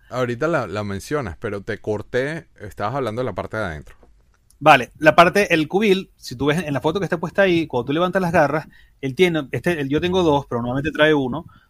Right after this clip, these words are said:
Speaker 2: trae un vehículo que dispara un flash de luz, ¿verdad?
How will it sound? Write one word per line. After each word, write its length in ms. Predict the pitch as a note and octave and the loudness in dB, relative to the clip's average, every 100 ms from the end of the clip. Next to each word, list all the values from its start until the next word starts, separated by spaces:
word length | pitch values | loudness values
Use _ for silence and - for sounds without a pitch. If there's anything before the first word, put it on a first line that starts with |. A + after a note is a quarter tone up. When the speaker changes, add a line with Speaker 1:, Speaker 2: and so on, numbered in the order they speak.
| _ | _
Speaker 2:
trae 140 | C#3 | -2
un 80 | D#3 | 0
vehículo 540 | F3+ F3+ D3+ E3+ F#3 - | 4 4 4 0 -2 -6
que 680 | - D3 C#3 C3 B2 A#2 A2+ - - - - | -2 0 2 0 -2 -4 -6 -12 -20 -20 -8
dispara 360 | D#3 - G3 | -8 0 2
un 80 | E3+ | 2
flash 260 | - F3 D3 | 0 -2 0
de 100 | E3+ | 0
luz, 420 | E3 C3+ B2+ - - - _ | 0 0 -2 -10 -20 -20 _
¿verdad? 300 | A#2 A#2 F#3+ | -10 -4 -4